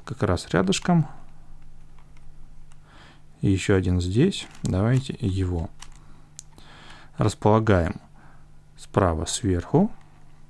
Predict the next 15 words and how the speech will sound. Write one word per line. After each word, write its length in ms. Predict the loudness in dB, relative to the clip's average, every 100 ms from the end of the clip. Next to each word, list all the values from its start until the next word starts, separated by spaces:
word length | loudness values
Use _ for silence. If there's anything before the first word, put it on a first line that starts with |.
| -20 -20 -20 -20 -20 -20 -20 -20 -20 -20 -20 -8
И 180 | 0 4
двойным 540 | 4 6 6 6 6 4
движением 800 | 4 2 6 6 8 6 4 2 -10 -18 -18 -16 -14 -12 -12 -12 -14
ставим 540 | -12 -2 2 4 4 2 -6 -14 -4
рядом 480 | 0 2 4 2 0 -6 -10
с 80 | -4
двухцветным 680 | -4 -4 -2 0 2 2 0 -2
элементом. 640 | 0 2 2 0 -4 -10 -14 -16 -18 -18 -12 2
И 80 | 4
вот 160 | 6
у 20 |
нас 100 | 6
получилась 640 | 6 6 6 6 4 2 -4
желто-зеленая 1300 | 0 2 4 4 2 -2 -2 0 4 4 4 2 0 -4 -4
полоска. 540 | 2 2 2 -4 -8